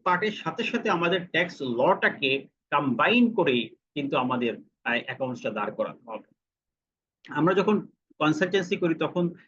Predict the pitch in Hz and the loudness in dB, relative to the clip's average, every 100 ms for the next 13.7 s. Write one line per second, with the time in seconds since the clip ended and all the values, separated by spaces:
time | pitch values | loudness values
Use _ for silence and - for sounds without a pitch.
0 | _ - 135 135 156 - - 151 143 143 | _ -2 0 0 0 -2 -4 -2 0 0
1 | 123 123 120 113 165 170 160 151 143 139 | 0 -2 -4 -10 -4 0 2 2 2 2
2 | 156 147 135 151 151 127 107 107 - _ | 0 -2 -2 -2 0 -2 -2 -10 -12 _
3 | _ _ 139 147 156 135 165 165 143 151 | _ _ 0 2 2 2 0 0 2 0
4 | 147 180 165 151 135 185 180 165 160 - | 0 -2 0 0 -2 -2 -4 -2 -2 -2
5 | 156 147 131 127 120 110 - 110 - _ | -4 -4 -2 -2 -4 -6 -10 -14 -14 _
6 | _ _ 143 135 - 202 185 180 175 180 | _ _ 0 0 2 0 2 4 4 2
7 | 180 196 196 185 143 147 143 214 214 196 | 0 0 2 2 4 2 0 0 0 0
8 | 180 160 151 143 143 151 127 120 - 104 | 0 0 0 0 0 -2 -6 -8 -10 -18
9 | - _ _ _ 170 165 175 196 147 147 | -20 _ _ _ -4 -4 -4 -2 2 4
10 | 190 - 143 139 165 175 202 220 - 147 | 4 2 -4 -2 2 2 4 4 2 -2
11 | 143 175 156 139 135 135 175 208 165 139 | -2 -2 0 2 2 2 0 -2 0 0
12 | 120 113 104 110 98 - _ _ _ 139 | -2 -4 -10 -10 -12 -12 _ _ _ -4
13 | 135 147 - 233 220 214 | 0 0 0 0 2 2